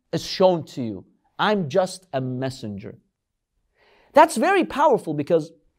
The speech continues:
look, when people are challenging you and they want to kill you and they ask you for proof that you're right, if you can show them a sign, who wouldn't? Obviously you would, to defend yourself and to show that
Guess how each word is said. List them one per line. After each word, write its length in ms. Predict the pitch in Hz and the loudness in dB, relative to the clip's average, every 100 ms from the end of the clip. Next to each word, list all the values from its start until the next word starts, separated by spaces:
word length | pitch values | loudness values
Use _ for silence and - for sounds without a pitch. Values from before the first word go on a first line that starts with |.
| _ | _
look, 240 | 285 320 - | -2 0 0
when 140 | 208 | -2
people 340 | 208 359 277 | 0 0 2
are 80 | 220 | 0
challenging 720 | 160 - 214 233 185 131 120 | 0 0 2 2 0 -6 -10
you 240 | 104 101 104 _ _ _ _ _ _ _ _ _ _ | -12 -16 -18 _ _ _ _ _ _ _ _ _ _
and 140 | 156 175 | 0 4
they 60 | |
want 260 | 202 247 269 | 6 4 2
to 100 | 226 | -6
kill 300 | - 233 214 | -6 -2 -2
you 300 | 151 113 113 _ _ _ _ - | -2 -10 -14 _ _ _ _ -2
and 140 | 196 | 4
they 100 | 220 | 4
ask 380 | 220 294 320 - | 4 0 -2 -6
you 80 | 240 | -6
for 180 | - 185 | -2 -2
proof 400 | - - 247 - | -2 -4 -4 -2
that 180 | 170 170 | -4 -2
you're 140 | 156 | -2
right, 400 | 131 143 117 - _ _ _ _ _ | 0 0 0 -6 _ _ _ _ _
if 240 | 277 302 - | -2 -2 0
you 340 | 247 392 359 | 4 6 4
can 640 | - 233 254 208 104 95 - _ _ _ _ _ _ _ | 0 -2 0 0 -4 -14 -20 _ _ _ _ _ _ _
show 340 | - - 262 349 | -14 4 8 8
them 160 | 277 | 4
a 80 | 220 | -2
sign, 540 | - 208 185 139 110 - - | -4 -4 -4 -4 -8 -10 6
who 220 | 320 349 | 8 10
wouldn't? 480 | 240 143 90 - _ _ _ _ _ _ | 6 2 -4 -20 _ _ _ _ _ _
Obviously 480 | 254 359 381 - 262 | 2 4 2 -6 -8
you 100 | 208 | -4
would, 220 | 208 285 | -4 -4
to 80 | 202 | -6
defend 360 | 214 240 640 622 | -6 2 0 2
yourself 360 | 320 - 254 | -4 -2 -4
and 160 | 233 214 | -4 -12
to 80 | 214 | -10
show 220 | 214 220 | -4 -2
that 320 | 202 196 - | 0 -2 -4